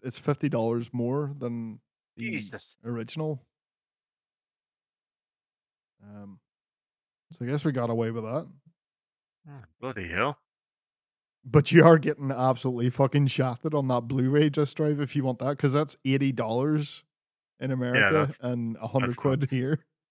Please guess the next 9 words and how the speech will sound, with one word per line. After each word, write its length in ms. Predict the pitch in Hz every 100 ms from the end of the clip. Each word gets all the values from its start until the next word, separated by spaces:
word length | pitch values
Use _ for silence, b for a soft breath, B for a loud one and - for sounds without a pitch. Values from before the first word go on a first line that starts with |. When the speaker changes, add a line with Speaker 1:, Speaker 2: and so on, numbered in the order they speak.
| _ _ _ _ _ _ _ _ _ _ _ _ _ _ _ _ _ _ _ _ _ _ _
Speaker 2:
Jesus. 180 | - 120
Speaker 1:
And, 240 | 143 143 143
uh, 360 | 139 127 123 117
if 160 | -
you're 380 | 139 131 120 107 - _ _ _ _ _ _ _ _ _ _ _ _ _ _ -
in 120 | 127
Europe, 360 | 127 123 131 135
it's 160 | 123 -
a 260 | 117 123